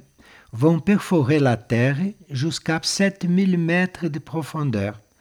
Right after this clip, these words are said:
pour pouvoir rechercher les origines de la vie. Alors, ils vont percer sur sept millimètres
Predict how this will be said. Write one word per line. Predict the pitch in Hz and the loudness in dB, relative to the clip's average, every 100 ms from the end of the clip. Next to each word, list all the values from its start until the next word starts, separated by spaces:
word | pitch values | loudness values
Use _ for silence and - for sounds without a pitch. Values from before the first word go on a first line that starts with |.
| _ _ _ _ | _ _ _ _
pour | 170 196 185 | 0 0 2
pouvoir | 190 170 180 139 143 | 0 2 2 2 2
rechercher | 135 135 - 160 - - 180 196 - _ | 0 -2 -2 -4 -2 -2 0 -2 -6 _
les | 139 151 151 | -2 0 0
origines | 151 151 123 156 | 0 0 -2 -2
de | 156 | 0
la | 160 165 | 0 -2
vie. | 131 117 123 - _ _ _ _ _ _ _ _ _ _ - | -2 -4 -6 -12 _ _ _ _ _ _ _ _ _ _ -2
Alors, | 143 175 214 185 _ _ _ _ - | 2 4 2 -2 _ _ _ _ 0
ils | 165 160 | 0 4
vont | 202 226 | 4 4
percer | 214 190 - - 131 147 147 _ _ _ | 4 0 -2 -4 -2 -2 -6 _ _ _
sur | - - 165 | -16 -4 -2
sept | - - 220 226 - | -2 0 0 0 -2
millimètres | 156 147 127 113 120 151 - | 0 2 4 4 2 -2 -8